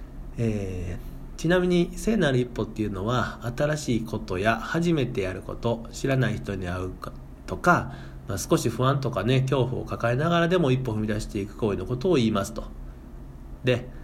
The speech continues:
この番組はその日々のそういう聖なる一歩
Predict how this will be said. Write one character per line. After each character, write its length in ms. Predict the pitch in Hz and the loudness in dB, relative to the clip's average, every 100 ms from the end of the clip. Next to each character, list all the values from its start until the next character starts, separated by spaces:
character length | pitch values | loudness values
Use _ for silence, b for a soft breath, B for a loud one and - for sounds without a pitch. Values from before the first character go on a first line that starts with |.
| B | B
こ 100 | - | -4
の 100 | 147 | 0
番 180 | 139 123 | 4 4
組 240 | 120 117 131 | 4 2 2
は 200 | 147 123 | 2 2
そ 160 | - | -2
の 80 | 104 | -4
日 160 | 110 165 | 2 2
々 160 | 117 | 4
の 340 | 120 139 113 - | 2 2 0 -4
そ 220 | - 110 | -4 -2
う 60 | |
い 60 | 107 | 0
う 40 | |
聖 200 | 107 160 | 0 0
な 120 | 143 107 | 2 2
る 80 | |
一 80 | 117 | 0
歩 340 | 131 - 87 | 0 -2 -6